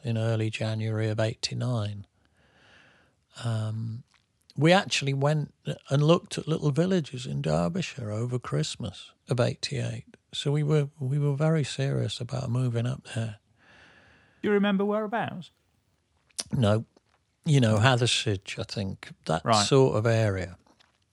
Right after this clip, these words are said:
Speaker 2: That's Little John, isn't it? Not Little John. That's, uh, yeah, it is, isn't it? Wh-, who, who, who got, who was buried there?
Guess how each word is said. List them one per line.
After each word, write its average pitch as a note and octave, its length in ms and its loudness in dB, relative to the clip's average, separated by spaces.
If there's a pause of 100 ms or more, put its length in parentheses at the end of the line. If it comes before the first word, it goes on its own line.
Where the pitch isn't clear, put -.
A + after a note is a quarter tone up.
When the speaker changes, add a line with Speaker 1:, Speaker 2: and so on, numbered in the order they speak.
Speaker 2:
That's - 380 0
Little A#2+ 400 -4
John, G#2+ 340 0
isn't G2+ 240 -2
it? G2+ 140 -6 (120)
Not D3 180 -2
Little A2 260 -8
John. A2+ 260 -6
That's, B2+ 240 -6
uh, B2+ 380 0 (200)
yeah, B3+ 100 -2
it - 140 -6
is, G#3+ 120 -4
isn't D#3+ 120 -4
it? C#3+ 140 -6
Wh-, E3+ 260 -10
who, F#3+ 400 -4
who, E3+ 360 -6 (280)
who G#3 100 -6
got, F#3+ 200 -2
who F#3 80 2
was F#3 100 2
buried A#2 380 2
there? G2+ 340 -6